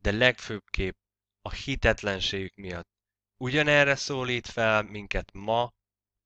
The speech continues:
hogy engedelmeskedjünk, hagyjunk fel a bűnös életmóddal, és találjuk meg az igazi hitet,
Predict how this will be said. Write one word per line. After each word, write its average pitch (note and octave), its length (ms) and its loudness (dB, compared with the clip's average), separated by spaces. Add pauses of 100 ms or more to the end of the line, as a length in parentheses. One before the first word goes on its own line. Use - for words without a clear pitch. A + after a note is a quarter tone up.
(320)
hogy G2 160 -6
engedelmeskedjünk, B2 1160 0 (280)
hagyjunk A#2+ 300 -4
fel G#2+ 140 -4
a F#2+ 140 -4
bűnös A2 360 -2
életmóddal, G#2 800 -4 (560)
és G2+ 400 -4 (1300)
találjuk A#2+ 380 6
meg A2+ 140 -10
az G#2+ 180 -6 (100)
igazi D3 480 -2
hitet, G2+ 440 -4